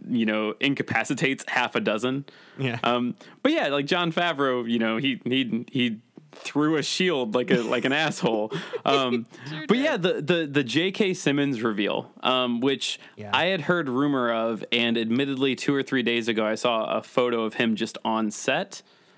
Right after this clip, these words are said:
Speaker 1: um,
Speaker 2: Hmm.
Speaker 1: which, I mean, is obviously kind of a giveaway. But how, how excited, you know, are, are we as a fan base to see a callback from the original trilogy, you know, Spider-Man, make its way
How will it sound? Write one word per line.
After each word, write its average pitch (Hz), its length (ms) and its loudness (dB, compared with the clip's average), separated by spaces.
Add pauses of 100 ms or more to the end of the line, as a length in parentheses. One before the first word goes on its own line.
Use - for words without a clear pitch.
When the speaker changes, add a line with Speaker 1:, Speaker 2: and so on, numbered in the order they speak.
(180)
Speaker 1:
um, 113 420 2
Speaker 2:
Hmm. - 220 -20 (180)
Speaker 1:
which, 127 220 2
I 127 40 4
mean, 113 540 0
is 110 260 0 (420)
obviously 107 420 0
kind 107 200 0
of 101 80 -2
a 110 60 0
giveaway. 104 560 -2 (400)
But 113 360 0 (340)
how, 175 520 0 (100)
how 202 280 0
excited, 120 720 0 (180)
you 120 160 2
know, 110 300 2 (320)
are, 135 240 2
are 123 220 0
we 135 280 0
as 127 140 0
a 120 60 2
fan 117 380 0
base 104 340 -2
to 123 140 2
see 123 380 0
a 110 120 0
callback 127 640 0
from 120 220 0
the 110 140 2
original 156 440 0
trilogy, 107 680 -2 (540)
you 117 120 4
know, 104 80 0
Spider-Man, 110 800 0 (280)
make 120 240 2
its 120 160 -4
way 113 480 0